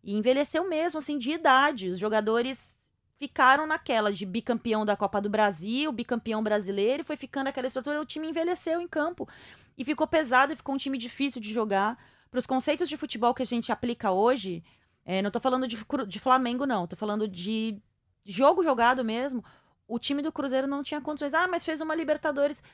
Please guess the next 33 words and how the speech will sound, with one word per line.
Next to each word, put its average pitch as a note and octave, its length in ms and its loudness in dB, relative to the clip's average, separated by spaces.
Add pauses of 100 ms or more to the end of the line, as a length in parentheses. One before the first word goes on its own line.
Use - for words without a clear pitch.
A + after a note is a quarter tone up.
(160)
Olha D4 180 4
os F#4+ 60 0
adversários E4 540 -2
do, C4+ 100 -8 (160)
do A3 140 -8
Cruzeiro A#3 320 -4
na A3 80 -2
primeira G#3+ 280 -2
fase G3 220 -4
da G3 60 -6
Libertadores. F3 680 -6 (240)
Olha B3 180 2
o C#4 40 -2
grupo C#4+ 280 0
que - 80 -12
tinha C4 160 -4
o B3+ 40 -4
Cruzeiro. F#3 460 -4 (340)
Olha B3+ 180 4
o - 20 -4
Campeonato D4 460 0
Mineiro, C4+ 280 -2
que C#4+ 120 -6
dificuldade B3 680 2
que D#4 80 -2
não C#4 160 0
existe C4 380 -4
lá A3+ 100 0
no G#3 80 -4
campeonato, G3 440 -4
tirando A3 280 -2
os G#3+ 100 -10
clássicos. - 640 -2